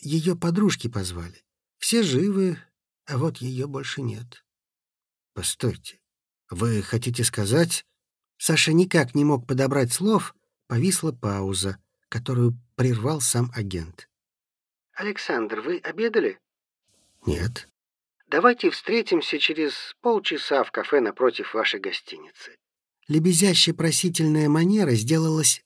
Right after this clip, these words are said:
жёстче, перешла в повелительный тон. У каждого своя реакция на триггеры. Саша решил не заострять внимание на моменте, тем более, что агент уже положил трубку.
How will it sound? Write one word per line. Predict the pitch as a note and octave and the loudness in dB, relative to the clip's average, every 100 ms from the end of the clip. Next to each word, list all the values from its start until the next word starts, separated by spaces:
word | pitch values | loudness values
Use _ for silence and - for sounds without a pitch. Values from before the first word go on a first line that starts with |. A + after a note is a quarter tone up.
| - | -6
жёстче, | B2+ B2+ G#3 D3+ - - - _ _ _ _ | -2 0 2 0 0 -4 -6 _ _ _ _
перешла | C#3 D3 C3+ - F#3 F#3 F3 - _ | -2 -2 -2 -2 0 0 -2 -6 _
в | - - | -16 -2
повелительный | E3 D3 F#3 F3 C3+ C#3+ F3 | 0 2 2 2 2 2 2
тон. | E3+ A2+ - _ _ _ _ _ _ _ - | 0 -6 -6 _ _ _ _ _ _ _ -10
У | A#2+ | -6
каждого | C3 C#3 F3 | -4 -2 0
своя | E3 E3+ E3+ G#3 G3 | 0 2 2 2 4
реакция | A#2+ G#2+ - A2 G#2+ | 2 0 -2 -2 2
на | A#2+ | 2
триггеры. | A#2+ G#2+ F2 F2 F2+ _ _ _ | 2 -2 -2 -8 -10 _ _ _
Саша | - - D3 - | -4 -2 0 0
решил | C3+ B2+ D3+ C#3+ | 2 0 2 2
не | C#3+ C#3 B2 - | 4 2 0 -8
заострять | - B2 C#3 B2+ - C3 G2+ A#2 | 0 2 2 0 2 2 2 2
внимание | A2 B2 D#3 A#2+ G#2+ | 2 4 4 4 2
на | G#2 | 2
моменте, | A2 C3+ D3+ A#2+ F#2+ - _ _ | 4 4 4 2 -4 -6 _ _
тем | - C#3 | -2 0
более, | D#3 G#3 B2 | 2 2 2
что | - A2+ | 0 0
агент | G#2+ D3 B2 | 2 0 0
уже | G#2+ G#2+ | -2 -2
положил | G2 F#2 F2+ F#2 | -2 -6 -6 -8
трубку. | F2 - E2+ _ - | -8 -10 -10 _ -20